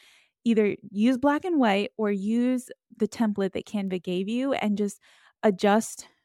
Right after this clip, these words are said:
the information to suit you and your brand and your services, right?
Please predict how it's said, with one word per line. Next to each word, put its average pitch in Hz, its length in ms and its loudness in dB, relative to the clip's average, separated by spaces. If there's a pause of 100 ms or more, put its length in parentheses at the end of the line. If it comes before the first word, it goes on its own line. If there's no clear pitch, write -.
(140)
the 214 100 -2
information 190 680 -4
to 220 100 -4
suit - 280 -10
you - 300 -10 (500)
and 190 340 -2
your 202 220 0
brand 202 380 -2
and 185 140 -6
your 180 100 -4
services, - 640 -8
right? 185 240 -2